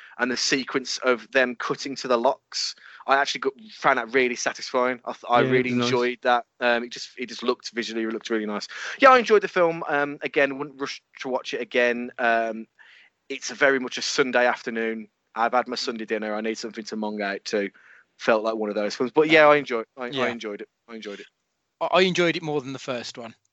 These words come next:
Speaker 3: It, it, there were elements of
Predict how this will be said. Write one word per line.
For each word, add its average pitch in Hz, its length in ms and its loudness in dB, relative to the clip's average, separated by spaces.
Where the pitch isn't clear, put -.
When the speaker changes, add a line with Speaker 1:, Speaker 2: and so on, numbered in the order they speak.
Speaker 3:
It, - 320 -10
it, 202 140 -6
there 196 120 4
were 202 140 4
elements 190 600 0
of 170 460 -2